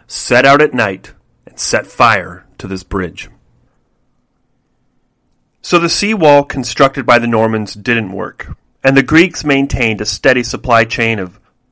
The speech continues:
food and supplies from the homeland across the Adriatic.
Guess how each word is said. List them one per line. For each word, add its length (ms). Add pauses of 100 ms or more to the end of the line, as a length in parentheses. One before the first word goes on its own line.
(280)
food 520
and 140
supplies 580
from 200
the 100
homeland 520
across 420
the 180
Adriatic. 800